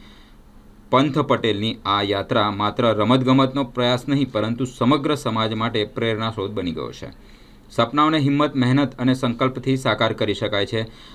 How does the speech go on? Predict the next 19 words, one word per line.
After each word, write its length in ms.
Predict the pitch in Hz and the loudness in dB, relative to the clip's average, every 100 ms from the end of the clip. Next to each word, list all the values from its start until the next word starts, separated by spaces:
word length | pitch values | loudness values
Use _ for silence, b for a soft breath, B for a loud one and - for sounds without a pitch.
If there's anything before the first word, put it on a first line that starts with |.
| B | B
આ 100 | 113 | 0
વાતને 340 | 127 143 143 160 | 4 2 2 -2
સાચી 360 | - 123 135 | 2 0 0
સાબિત 340 | 147 156 156 135 | 0 2 2 4
કરતી 320 | 135 131 135 | 2 2 0
એક 320 | 120 117 117 | 2 0 -2
પ્રેરણાદાયક 480 | 117 120 127 131 131 | 0 2 4 2 2
ઘટના 340 | 127 123 127 | -2 -2 -2
સુરતથી 460 | 113 113 107 110 120 | -2 -2 -2 -2 -4
સામે 300 | - 95 95 | -4 -4 -4
આવી 180 | 95 104 | -6 -6
છે. 120 | 120 | -8
સુરતના 380 | 110 98 90 95 | -6 -6 -6 -4
વરાછા 340 | 92 92 104 | -4 -4 -4
વિસ્તારમાં 460 | 95 92 110 110 107 | -6 -4 -4 -2 -2
રહેતા 400 | 98 90 104 92 B B B | -2 0 -2 -2 B B B
પટેલ 280 | 117 147 139 | 4 4 4
પરિવારના 480 | 151 156 151 156 | 4 4 4 2
બે 340 | 147 135 151 | 4 4 2